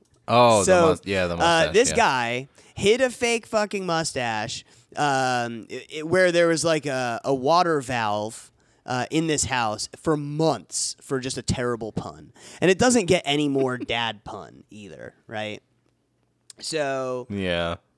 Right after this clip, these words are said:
Speaker 1: It, it's pretty, it's, it's a gold standard, though. The effort put into this.
Speaker 2: Oh, God.
Speaker 1: Which is almost, like, little, but, you know, the
Speaker 2: So,
Speaker 1: build-up.
Speaker 2: this man found a fake, uh, mustache hidden underneath a water valve in his house,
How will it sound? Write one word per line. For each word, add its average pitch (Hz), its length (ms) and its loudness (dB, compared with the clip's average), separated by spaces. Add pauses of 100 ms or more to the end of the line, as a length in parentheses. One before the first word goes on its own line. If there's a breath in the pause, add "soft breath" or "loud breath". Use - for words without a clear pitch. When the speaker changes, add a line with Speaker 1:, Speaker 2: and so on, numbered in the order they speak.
(120)
Speaker 1:
It, 104 180 -6 (180)
it's 127 240 -4
pretty, 151 440 0
it's, - 440 -4
it's 135 240 -2
a 131 60 0
gold 95 500 -2
standard, 82 600 -6
though. 80 320 -6 (380 soft breath)
The - 200 -4
effort 113 440 0
put 107 180 0
into 104 220 -2
this. 101 200 2
Speaker 2:
Oh, 107 160 0
God. 113 320 -10 (460)
Speaker 1:
Which 113 220 0
is 98 100 0
almost, 107 400 2
like, 92 180 -2
little, 90 400 0
but, 87 180 -4
you 92 100 -8
know, 90 60 -4
the 87 60 0
Speaker 2:
So, 190 360 8
Speaker 1:
build-up. 165 220 2 (120)
Speaker 2:
this 214 260 0
man 175 340 0
found 196 260 -4
a 185 40 -6
fake, 254 380 -2 (140)
uh, 180 180 0
mustache 156 460 -2
hidden 302 220 -6
underneath 214 360 -2
a 208 60 0
water 240 320 -4
valve 120 280 -2
in 147 80 -4
his 156 180 -2
house, 165 360 -8